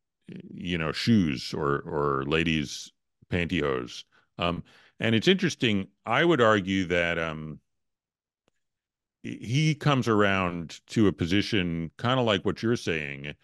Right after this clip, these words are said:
because in the, in the finale of Mad Men, Don Draper has a, an enlightenment experience, and this enlightenment experience causes him to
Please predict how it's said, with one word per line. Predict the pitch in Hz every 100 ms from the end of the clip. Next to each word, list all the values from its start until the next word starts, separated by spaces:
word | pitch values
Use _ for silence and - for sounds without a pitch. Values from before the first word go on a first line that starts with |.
| _ _ -
because | - 107 95
in | 95
the, | 90 90 -
in | 95
the | 87
finale | - 110 98 123 165 113 90 90
of | 92 80
Mad | 95 113 98
Men, | 87 80 76 76 _ _ _ _
Don | - 101 110
Draper | 101 104 101 104 90 85 90
has | - 98 95 92 85
a, | 90 85
an | 82
enlightenment | 85 92 123 117 101 87
experience, | - - 143 135 78 65 - - _ _ _ -
and | 95
this | 127 139
enlightenment | 127 113 113 107 98
experience | 87 - 113 113 95 80
causes | - 107 101 90 85
him | 95 90 85
to | 87